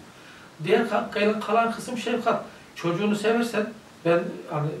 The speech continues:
dediğim gibi geçmişteki tecrübelerim de bu şekilde. Yani hangi talebeleri böyle daha çok severek,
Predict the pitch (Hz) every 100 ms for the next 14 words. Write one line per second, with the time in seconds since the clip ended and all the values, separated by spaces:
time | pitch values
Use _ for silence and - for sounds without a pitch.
0 | - - 170 156 185 160 151 143 - 170
1 | - 156 151 160 165 170 165 143 143 143
2 | 135 135 - - - - - - - 165
3 | 170 180 - - 269 240 220 226 226 220
4 | 220 226 220 214 214 220 214 202 208 208
5 | 202